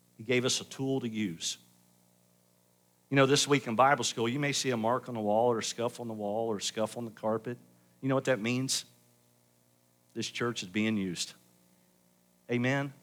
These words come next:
For the glory of God. Three people in this,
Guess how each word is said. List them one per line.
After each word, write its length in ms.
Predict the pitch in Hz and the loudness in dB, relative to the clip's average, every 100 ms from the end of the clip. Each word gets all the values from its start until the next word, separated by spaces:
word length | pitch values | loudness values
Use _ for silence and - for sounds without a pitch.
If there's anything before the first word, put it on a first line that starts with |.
| _ _ _ _ _ _ _ _ _ _ _ | _ _ _ _ _ _ _ _ _ _ _
For 140 | - 123 | -4 -2
the 80 | 107 | -2
glory 540 | 104 123 123 127 117 - | -4 -2 0 -2 -6 -2
of 380 | 107 104 107 - _ - | 0 0 -4 -16 _ -8
God. 300 | 87 80 78 - _ _ _ _ _ _ _ _ _ _ _ _ _ _ | -8 -8 -16 -20 _ _ _ _ _ _ _ _ _ _ _ _ _ _
Three 180 | 139 175 | 2 4
people 480 | 170 156 151 147 127 | 6 4 4 0 0
in 80 | 127 | -2
this, 240 | 143 - | -2 -4